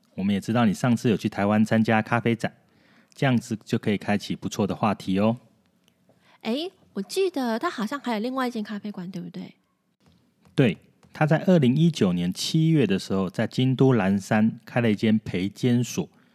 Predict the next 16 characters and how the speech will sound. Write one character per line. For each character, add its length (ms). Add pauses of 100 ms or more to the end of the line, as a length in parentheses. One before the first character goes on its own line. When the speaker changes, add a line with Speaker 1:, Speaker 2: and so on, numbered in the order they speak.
(200)
Speaker 1:
叫 140
做 180 (120)
欧 220 (460)
咖 240
啡 220 (120)
Kyoto 560 (160)
Arashiyama。 800 (540)
也 100
就 140
是 100
说， 320 (460)
他 140
在 120
这 160
家 180
店 300